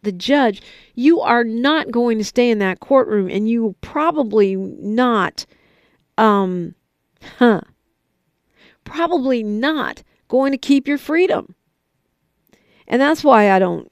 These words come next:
you know, I don't understand how <sighs> anyone,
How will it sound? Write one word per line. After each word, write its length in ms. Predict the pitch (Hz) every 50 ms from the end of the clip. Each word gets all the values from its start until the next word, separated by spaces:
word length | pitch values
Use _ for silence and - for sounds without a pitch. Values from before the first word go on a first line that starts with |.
| _ _ _
you 160 | - 196 196 185
know, 320 | 165 156 147 - - - - _ _ _ -
I 120 | - 240
don't 180 | 277 294 285 277
understand 720 | 254 233 226 226 - - - 254 254 247 240 233 233 233
how 640 | 220 - 240 240 226 226 220 214 214 208 202 202 - _ _ _ _ _ _ _ _ _ _ _ _ _ _ _ _ _ _ _ _ _ _ _ _ _ _ _ _ _
<sighs> 120 | - - - - - - - - - - - - - _ _ _ _ _ _ _ _ _ _ - - _ _ _ _ -
anyone, 640 | 240 269 302 302 269 208 156 - - - - - 165